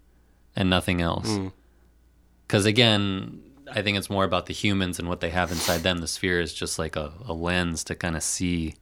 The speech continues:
Speaker 1: to the bottom of the human soul. And I think it's kinda, like,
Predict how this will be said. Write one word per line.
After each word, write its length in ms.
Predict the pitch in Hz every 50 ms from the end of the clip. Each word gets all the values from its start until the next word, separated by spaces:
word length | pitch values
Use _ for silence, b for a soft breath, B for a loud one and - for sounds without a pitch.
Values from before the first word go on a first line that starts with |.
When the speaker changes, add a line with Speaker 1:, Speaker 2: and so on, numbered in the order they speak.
| _ _ -
Speaker 1:
to 100 | 98 85
the 100 | 82 82
bottom 420 | 76 85 82 82 85 82 80 80
of 160 | 78 78 78 78 80
the 220 | 78 78 78 76 - _ _ _ _ _ _ _ _ _ _ _ _ _
human 320 | - - 107 92 87 80 80
soul. 380 | - - 98 95 92 85 B B B B B B
And 80 | 104 104
I 80 | 104 104
think 220 | 101 131 123 113
it's 260 | 107 95 90 - -
kinda, 300 | - - 107 104 104 98
like, 480 | 95 98 101 98 98 - - - -